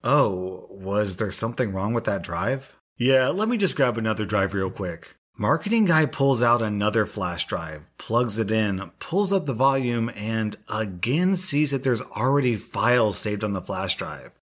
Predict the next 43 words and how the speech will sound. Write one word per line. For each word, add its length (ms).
He 420
once 360
again 680
pulls 340
it 60
out 160
of 60
the 80
computer 480
and 300
throws 460
it 120
in 100
the 100
trash. 760
What 120
was 140
wrong 160
with 140
that 200
drive? 420
Oh, 320
there 180
were 180
already 520
files 640
saved 260
on 180
that 240
one. 360
I 220
don't 200
have 440
any 180
blank 380
flash 440
drives. 560
Do 280
you 140
have 200
a 60
spare 440
one? 420